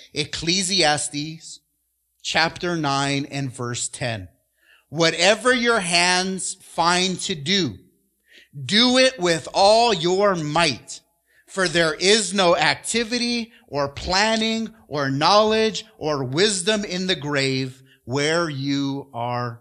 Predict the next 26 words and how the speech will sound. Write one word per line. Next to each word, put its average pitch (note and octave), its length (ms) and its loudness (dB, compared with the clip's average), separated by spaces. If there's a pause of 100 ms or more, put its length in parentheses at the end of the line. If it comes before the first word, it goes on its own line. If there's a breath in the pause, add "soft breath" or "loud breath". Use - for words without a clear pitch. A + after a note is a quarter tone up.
(120)
going." G#2+ 460 -10 (840)
What D#3 220 -2
is E3+ 340 -2 (140)
Solomon D#3 600 -2
saying? E3+ 520 -4 (220 soft breath)
He D3+ 140 -4
says, D3 320 -2
"Whatever E3+ 1080 -2
you B2+ 400 -6
are C3+ 260 -4
going D#3 380 -4
to E3+ 120 -8
do, D#3+ 440 -4 (220 soft breath)
do C#3+ 220 -4
it C#3 120 -4
with B2 160 -8
full C#3+ 420 -8
gusto." B2+ 680 -6 (380)
Why? D3+ 500 0 (240 soft breath)
Because C3 340 -4
when C#3 200 -4
you're C3 160 -4
dead, E3+ 640 0 (380)
it's - 240 -12
too B2+ 220 -10
late. A#2 380 -10